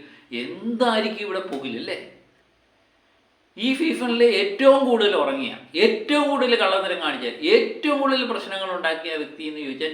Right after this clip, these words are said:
നെവിൻ എന്ന് പറഞ്ഞ ഒറ്റ പേരായിരിക്കും പറയാനുള്ളത്. കാര്യം അവിടെ കള്ളത്തരം കാണിക്കുന്നതും മറ്റുള്ള ആഹാര സാധനങ്ങൾ കട്ട് ചെയ്യുന്നതും ഒക്കെ സ്ഥിരം പരിപാടിയായിട്ട് മാറിയ നെവിനാണ്. പിന്നെ നെവിൻ പുറത്തു പോയി, അത്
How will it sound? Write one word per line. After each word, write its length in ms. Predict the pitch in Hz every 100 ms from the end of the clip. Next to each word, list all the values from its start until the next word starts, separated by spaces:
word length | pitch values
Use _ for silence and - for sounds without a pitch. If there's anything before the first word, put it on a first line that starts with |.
| 135
നെവിൻ 300 | 135 139 165 117
എന്ന് 120 | 131 127
പറഞ്ഞ 180 | 117 113 113
ഒറ്റ 140 | - -
പേരായിരിക്കും 440 | 101 104 85 - -
പറയാനുള്ളത്. 320 | - 92 90 - _ _ _ _ _ _ - - _
കാര്യം 240 | 143 185 190
അവിടെ 180 | 185 208 -
കള്ളത്തരം 480 | 165 160 170 202 196 180
കാണിക്കുന്നതും 560 | 147 139 135 131 131 135 - _ 139
മറ്റുള്ള 340 | 143 220 202 165
ആഹാര 240 | 160 165 165 160 156
സാധനങ്ങൾ 380 | 170 147 147 147 147
കട്ട് 220 | 127 -
ചെയ്യുന്നതും 400 | 160 151 151 151 139
ഒക്കെ 200 | 139 180 -
സ്ഥിരം 440 | - 170 175 226 -
പരിപാടിയായിട്ട് 680 | 170 170 170 165 156 156 147
മാറിയ 240 | 131 135 135 127
നെവിനാണ്. 460 | 113 113 110 85 - _ _ _ _ - - - -
പിന്നെ 240 | 190 190 262 233
നെവിൻ 240 | 214 233 - - - _ _ _
പുറത്തു 340 | 160 202 294 269
പോയി, 180 | 170 - - - - _ _ -
അത് 120 | 147